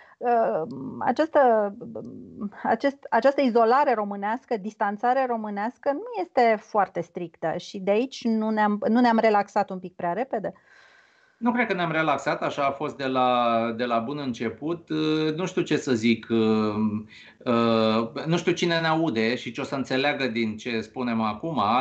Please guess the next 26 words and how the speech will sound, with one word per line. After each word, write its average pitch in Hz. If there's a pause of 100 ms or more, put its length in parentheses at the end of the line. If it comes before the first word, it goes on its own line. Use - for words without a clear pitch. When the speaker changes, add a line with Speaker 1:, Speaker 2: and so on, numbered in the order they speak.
(100)
Speaker 2:
dar 143
cam 175
așa 160
este 156
peste 131
tot, 113
că, 123
pentru 127
că 127
dacă 127
te 123
duci 139
și -
te -
uiți 139
la 139
firul 135
ierbii 107
sau 151
vorbești 190
calm, 139
așa, 120
și 113
mai 120
mult 123
timp 117